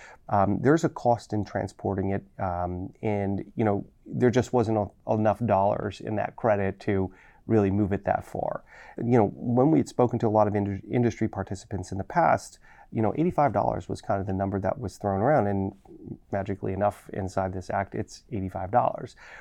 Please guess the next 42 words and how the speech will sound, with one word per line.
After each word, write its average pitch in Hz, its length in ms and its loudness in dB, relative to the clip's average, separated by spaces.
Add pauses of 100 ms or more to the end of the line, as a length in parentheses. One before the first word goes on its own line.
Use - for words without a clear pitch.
(160)
What 151 340 0
that 123 400 0
does 101 420 4
is 101 180 -2
it 117 160 -4
gives 127 280 0
you 131 140 2
room 101 460 0
to 98 120 -10
be 101 140 -2
able 104 180 -2
to 101 60 -2
move, 98 640 -2 (400)
uh, 90 240 -6
the - 100 -8
carbon, 95 640 -2
you 107 80 -4
know, 98 120 -2
a 92 40 -4
distance 98 440 -6
of, 95 340 -8 (280)
you 95 120 -8
know, 92 120 -4
a 95 40 -8
hundred, 98 420 -6
hundred 95 260 -6
and 95 120 -8
fifty, 107 300 -6
maybe 107 380 -4
even 101 300 -4
two 104 220 -4
hundred 98 240 -6
miles, 101 420 -2 (380)
and 107 160 0
still 123 400 0
be 110 240 0
able 104 260 -2
to, 98 500 -2 (320)
um, 95 480 0 (120)
you 107 100 -2
know, 95 240 0
recover 104 760 -2